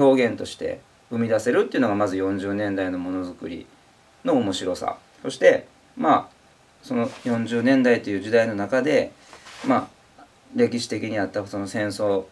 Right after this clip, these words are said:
の時代とか、戦争が終わってからの時代のその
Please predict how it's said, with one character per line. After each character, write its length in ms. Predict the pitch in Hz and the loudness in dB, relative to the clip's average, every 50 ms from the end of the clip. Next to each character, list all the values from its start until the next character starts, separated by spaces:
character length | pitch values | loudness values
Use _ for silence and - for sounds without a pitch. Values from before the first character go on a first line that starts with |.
| _ _ 120 | _ _ -8
の 120 | 113 98 | -6 -6
時 120 | 98 107 | -4 0
代 200 | 104 104 101 104 | 2 4 4 4
と 100 | - - | 0 -2
か、 260 | - - 80 76 - - - _ _ _ - - | -8 -8 -8 -10 -10 -12 -18 _ _ _ -20 -20
戦 240 | - - - 107 104 | -16 -8 -6 -6 -4
争 200 | 101 98 104 101 | -4 -4 -4 -2
が 160 | 95 95 - | -2 -2 4
終 200 | - 120 120 117 | 6 6 6 6
わ 40 | 120 | 4
っ 0 | |
て 140 | - - 120 | 2 -4 0
か 140 | - 143 147 | 4 6 6
ら 100 | 151 151 | 6 6
の 180 | 127 95 82 - - _ _ _ _ _ - | 4 0 -2 -6 -14 _ _ _ _ _ -10
時 140 | 101 104 | -6 -2
代 280 | 98 98 90 87 - - - _ _ _ _ _ _ - | 0 0 0 0 -2 -6 -14 _ _ _ _ _ _ -4
の 100 | 156 151 | -4 -2
そ 100 | 139 123 | 0 0
の 220 | 110 101 90 | 0 0 -2